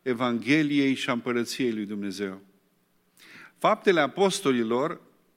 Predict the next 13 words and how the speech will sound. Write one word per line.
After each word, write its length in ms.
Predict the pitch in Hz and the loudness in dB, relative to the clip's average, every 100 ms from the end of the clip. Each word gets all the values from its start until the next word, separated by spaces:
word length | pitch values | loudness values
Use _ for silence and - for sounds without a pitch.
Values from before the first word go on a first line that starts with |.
| _ | _
acoperă 880 | - 131 - 196 190 170 151 151 151 - _ _ | -2 -2 0 -2 0 0 2 0 -2 -10 _ _
treizeci 540 | - 156 156 131 135 117 | -2 0 0 0 -2 -2
de 120 | 123 | 0
ani. 320 | 113 98 98 _ _ _ _ _ _ _ _ _ | 0 -2 -12 _ _ _ _ _ _ _ _ _
Atât. 440 | - 131 104 - _ _ _ _ _ _ _ _ _ _ _ _ _ _ _ _ _ _ _ | -8 -8 -8 -12 _ _ _ _ _ _ _ _ _ _ _ _ _ _ _ _ _ _ _
În 460 | 156 185 202 196 185 - _ _ _ _ _ _ _ _ _ _ _ _ _ _ | 0 2 2 -2 -6 -18 _ _ _ _ _ _ _ _ _ _ _ _ _ _
cele 300 | - 180 160 | -2 2 2
douăzeci 560 | 135 170 165 147 131 - | 2 0 2 2 0 -2
și 160 | - | -2
opt 280 | 147 151 - | -2 -4 -2
de 100 | 135 | -4
capitole 720 | - 127 - 185 180 165 165 - | -2 -4 -4 -2 0 0 -2 -2
avem 600 | 139 131 170 165 160 | -4 -2 0 0 -2